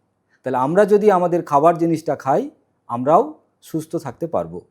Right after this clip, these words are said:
এবারে হয়তো অনেকে প্রশ্ন করবে, "কেন কাঁচা খাবো?" দেখুন,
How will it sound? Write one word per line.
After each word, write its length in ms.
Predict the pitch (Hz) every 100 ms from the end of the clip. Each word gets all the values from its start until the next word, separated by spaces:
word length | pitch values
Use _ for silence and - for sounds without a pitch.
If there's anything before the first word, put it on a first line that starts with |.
| _ _ _ _ _ _ -
এবারে 240 | 208 262
হয়তো 380 | 180 165 226 240
অনেকে 320 | 156 202 214
প্রশ্ন 340 | 170 156 180
করবে, 420 | 165 165 156 131 - _ _
"কেন 280 | 180 180 220
কাঁচা 300 | 208 151 147
খাবো?" 320 | - 101 95 - _ _ _ _
দেখুন, 340 | 147 185 175